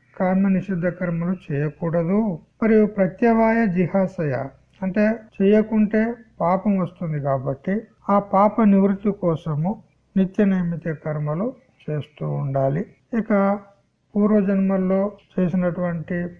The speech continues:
పాపాలు ఏవైతే ఉన్నాయో అవి ప్రాయశ్చిత్త కర్మల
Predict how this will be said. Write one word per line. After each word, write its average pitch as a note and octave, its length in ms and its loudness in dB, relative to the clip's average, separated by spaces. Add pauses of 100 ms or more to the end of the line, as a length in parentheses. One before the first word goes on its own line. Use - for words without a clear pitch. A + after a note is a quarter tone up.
(120)
పాపాలు F3 480 0
ఏవైతే E3 340 -4
ఉన్నాయో D#3 600 -4 (180)
అవి D3+ 540 -2 (320)
ప్రాయశ్చిత్త F#3 540 -2
కర్మల D3+ 460 -6